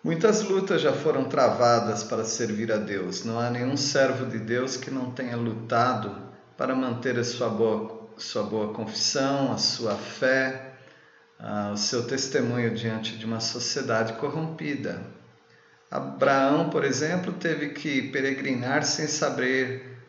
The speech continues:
qual a terra que ele chegaria. Os profetas tinham que pregar para o povo, mesmo que esse povo não ouvisse, não atentasse para suas palavras.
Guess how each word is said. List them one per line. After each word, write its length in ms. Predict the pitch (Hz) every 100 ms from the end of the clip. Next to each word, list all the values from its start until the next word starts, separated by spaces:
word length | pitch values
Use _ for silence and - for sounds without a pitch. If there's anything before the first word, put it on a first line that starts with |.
| -
qual 200 | 131 135
a 140 | 131
terra 320 | 131 123 120
que 680 | 110 - 123 113 107 107 - - - - _
ele 200 | 113 110
chegaria. 800 | - 120 110 117 123 139 110 92 - - - - - - -
Os 160 | 127
profetas 840 | - 151 151 151 160 180 - - -
tinham 180 | 190
que 140 | 175 -
pregar 560 | - 165 131 135 139
para 160 | 151 135
o 140 | -
povo, 680 | - 151 180 190 214 - - - - - - -
mesmo 420 | 151 202 196 190
que 120 | 196
esse 220 | 180 180 -
povo 360 | 170 170 170 165
não 400 | 160 156 180 190
ouvisse, 580 | 170 120 151 165 - 165
não 160 | 147
atentasse 720 | 147 147 147 139 135 127 - -
para 200 | 135 120
suas 320 | - 123 -
palavras. 920 | 139 120 104 104 95 90 - -